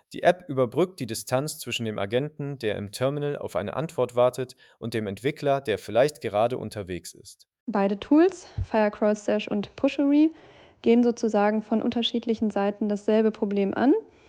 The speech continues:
Speaker 2: K-I-Agenten sollen weniger Reibung haben, egal ob bei der Datenbeschaffung oder bei der Mensch-Agent-Interaktion.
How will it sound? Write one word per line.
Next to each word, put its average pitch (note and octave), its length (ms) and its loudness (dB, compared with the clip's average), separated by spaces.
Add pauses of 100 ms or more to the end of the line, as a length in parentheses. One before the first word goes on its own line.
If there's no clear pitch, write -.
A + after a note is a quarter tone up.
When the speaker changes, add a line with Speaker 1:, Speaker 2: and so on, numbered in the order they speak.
(320)
Speaker 2:
K-I-Agenten A#3 800 2
sollen G#3 420 2
weniger G3+ 380 2
Reibung G3+ 400 0
haben, G#3 400 0 (360)
egal G3+ 480 0
ob G3+ 200 -6 (280)
bei G#3 120 0
der G3 100 0
Datenbeschaffung G3 960 -2
oder G3+ 220 -2
bei G3 140 -2
der G3 100 -2
Mensch-Agent-Interaktion. G#3 1500 0